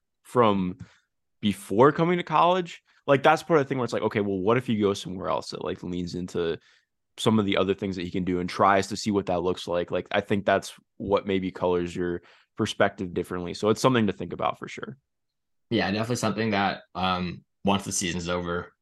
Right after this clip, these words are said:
Speaker 2: probably should go back and, and go watch more of the fiba stuff and go watch some of the high school stuff again. And,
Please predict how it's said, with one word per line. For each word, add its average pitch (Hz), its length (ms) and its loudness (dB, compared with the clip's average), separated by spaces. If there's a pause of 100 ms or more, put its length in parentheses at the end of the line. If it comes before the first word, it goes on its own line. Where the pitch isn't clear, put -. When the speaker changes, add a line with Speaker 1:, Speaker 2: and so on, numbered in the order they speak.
Speaker 2:
probably 87 320 0
should 92 300 -2
go 90 160 -2
back 87 360 -2
and, 92 220 -2
and 90 240 -2
go 92 220 -4
watch 90 340 0
more 87 220 0
of 82 80 -2
the 82 80 -12
fiba 73 260 -4
stuff 80 260 -6
and 82 120 -8
go 80 120 -4
watch 82 240 -2
some 78 140 -8
of 73 60 -6
the 71 80 -2
high - 120 -4
school - 200 -10
stuff - 260 -10
again. 71 300 -8
And, 73 180 -8